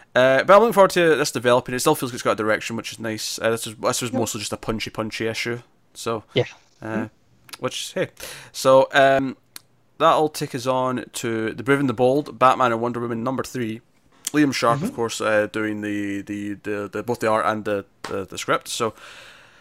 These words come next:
Speaker 1: um, uh, how did you feel about this? Batman wakes up in Tir na Nog, and he is, uh, he's, he's confused at first, but then he realizes, "Oh yeah, you pulled me here,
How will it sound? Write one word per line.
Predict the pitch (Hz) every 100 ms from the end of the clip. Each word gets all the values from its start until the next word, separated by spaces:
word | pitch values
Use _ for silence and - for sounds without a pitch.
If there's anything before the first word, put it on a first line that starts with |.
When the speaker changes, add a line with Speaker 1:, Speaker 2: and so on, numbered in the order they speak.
| _ _
Speaker 1:
um, | 123 135 139 139 139 120 _ _ - -
uh, | 156 165
how | 196 190
did | 175
you | 180 175
feel | 180 170
about | 143 143
this? | 139 -
Batman | 151 147 143 131
wakes | 135 -
up | 131 123 - 117
in | 113 110
Tir | - 123
na | 110
Nog, | 110 107 101 -
and | 107 104 101 104
he | - 110
is, | 104 104
uh, | 98 95 95 92 90 -
he's, | 123 113
he's | 117 131 -
confused | 170 151 202 208
at | 170
first, | - 139 135 -
but |
then | 120 113 113
he | 104
realizes, | 110 117 110 131
"Oh | 156
yeah, | 175 143
you | 113 131
pulled | - 175 131
me | 117
here, | 117 101